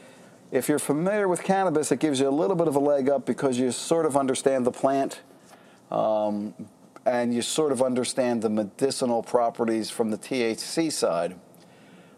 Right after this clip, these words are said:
On the medic-, on the medicinal properties from the C B D side, which is what everybody's running around about, that's where the hemp plant starts to, uh, take off. Um,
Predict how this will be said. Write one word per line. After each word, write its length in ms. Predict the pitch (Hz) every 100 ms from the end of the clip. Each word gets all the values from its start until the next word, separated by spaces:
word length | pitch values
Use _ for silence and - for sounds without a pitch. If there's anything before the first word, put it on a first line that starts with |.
| - -
On 600 | 127 127 127 120 113 -
the 140 | 120
medic-, 480 | 123 135 151 - -
on 80 | 123
the 80 | 117
medicinal 500 | 117 147 175 160 151
properties 640 | - 147 143 - 131 123
from 280 | - 120 113
the 80 | 107
C 400 | - - 156 143
B 160 | 127
D 240 | 117 151 170
side, 340 | - 120 110
which 180 | 110 -
is 80 | 104
what 140 | 113
everybody's 460 | 117 123 117 110 101
running 260 | 120 120
around 560 | 117 127 147 147 135 120 -
about, 440 | 117 104 104 104 - - - - - -
that's 280 | 123 139 -
where 120 | 131
the 100 | 117
hemp 300 | 120 131 123
plant 420 | - 113 98 -
starts 420 | - - 113 107 -
to, 440 | 110 107 98 95 -
uh, 240 | 98 98 98
take 280 | - 107 113
off. 380 | 104 87 - - - - - -
Um, 560 | 101 101 101 98 95